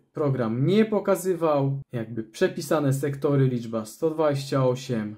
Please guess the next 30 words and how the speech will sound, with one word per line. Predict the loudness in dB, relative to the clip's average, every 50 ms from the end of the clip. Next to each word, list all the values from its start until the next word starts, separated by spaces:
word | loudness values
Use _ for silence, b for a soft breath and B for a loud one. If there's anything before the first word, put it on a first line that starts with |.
| -16 _
także | _ -4 -4 -4 -4 -4 -6 -6
tak | -2 0 0 0 2 0
wyglądał | 0 0 2 2 4 4 2 2 0 -2 -2 -4 -8 -12 -18 _ _ _ _ _
Smart | _ -20 -18 -10 -4 -2 0 2 2 0 -2 -6 -10 -8
dla | -4 -4 -4
tego | -4 -4 -4 -4 -2 -2 0
dysku, | 2 2 2 0 -2 -4 -2 -2 -2 -4 -6 -8 -4
a | 0 0 2 0 0 -4 -8 -12 _
testu | 2 2 2 2 2 -2 -6 -4
powierzchni | 0 2 4 6 6 6 6 4 0 -6 -6 -4 -2 0 0 0 -2 -4 -6 -12 -18 -18
w | _
programie | -6 -4 -2 0 0 0 -2 -2
H | 0 0 0
D | 2 0
Tune | 0 2 2 4 4 4 2 0 -2 -4
nie | -4 0 2 4 4 4
udawało | 4 4 4 4 6 6 6 4 4
się | 2 0 -2
już | -2 -2 -4 -6 -8
puścić, | -6 -4 -2 -2 -4 -6 -8 -4 -2 -2 -2 -2 -4 -10 -10
ponieważ | -8 -6 -2 0 2 2 2 2 0 -2 -4
od | -2 2 4
razu | 4 4 4 4 2 0
dysk | 0 0 -2 -2 -4 -8
przestawał | -6 -4 -4 0 2 4 6 6 6 6 4 4
być, | 2 0 -2 -2 -4 -10 -18 _ -10
mm, | -6 -4 -4 -2 -2 -2 -2
widoczny | -2 0 4 4 4 4 2 0 -4 -2 -2 -2 -2 -4 -6 -10 _ _ _ _
w | -18 -12
systemie. | -6 -4 -4 -4 -4 -2 0 0 2 2 0 -4 -6